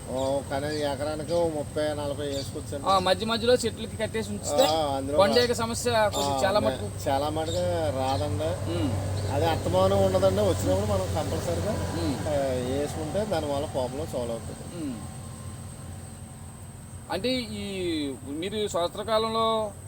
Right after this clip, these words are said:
Speaker 2: ఆ, తెగుళ్ళు వచ్చినప్పుడు, ఆ, మీరు ఏం పిచికారీలు చేయాలో బాగానే, బాగానే వివరించారు.
Speaker 1: ఆ.
Speaker 2: ఆ, క-, ఎరువులు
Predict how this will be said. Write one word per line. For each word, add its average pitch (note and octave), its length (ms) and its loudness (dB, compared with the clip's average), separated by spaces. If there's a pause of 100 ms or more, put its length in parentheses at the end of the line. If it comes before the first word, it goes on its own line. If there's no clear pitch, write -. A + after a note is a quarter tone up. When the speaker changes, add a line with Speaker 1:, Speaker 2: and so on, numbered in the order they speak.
(240)
Speaker 2:
ఆ, F3 240 -4
తెగుళ్ళు F#3+ 280 -2
వచ్చినప్పుడు, G#3 800 -2 (320)
ఆ, E3 120 0 (440)
మీరు E3+ 340 -2
ఏం E3 180 -2
పిచికారీలు F#3 480 -4
చేయాలో F3 420 0
బాగానే, D#3+ 360 -2
బాగానే D3 420 -2
వివరించారు. C#3+ 520 -2 (120)
Speaker 1:
ఆ. A2 180 -6 (440)
Speaker 2:
ఆ, A#2 320 -4 (1300)
క-, B2 260 2
ఎరువులు A#3+ 720 6